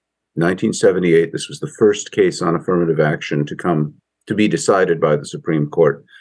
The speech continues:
And Bakke found a compelling governmental interest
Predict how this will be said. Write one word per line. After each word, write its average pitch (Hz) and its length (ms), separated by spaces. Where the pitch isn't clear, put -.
And 95 520
Bakke 120 540
found 104 440
a 92 100
compelling 131 600
governmental 110 560
interest 92 600